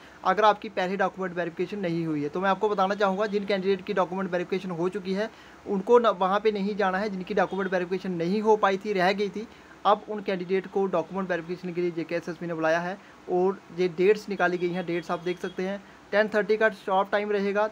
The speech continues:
इन तीन days के अंदर आप अपनी document verification के लिए वहाँ पे जा सकते हैं।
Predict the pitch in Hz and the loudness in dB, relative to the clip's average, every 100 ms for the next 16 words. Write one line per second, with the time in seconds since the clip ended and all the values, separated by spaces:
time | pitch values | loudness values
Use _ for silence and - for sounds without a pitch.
0 | - 202 208 196 202 196 196 190 196 180 | -4 -8 -8 -6 -4 0 0 0 -2 0
1 | 185 180 175 180 175 160 185 175 170 170 | 0 0 -2 -2 -4 -4 -6 -4 -6 -6
2 | 170 175 170 170 151 151 220 - - - | -10 -8 -6 -4 -4 -4 -6 -8 -20 -16
3 | - 170 165 156 151 143 | 0 2 2 -2 -14 -14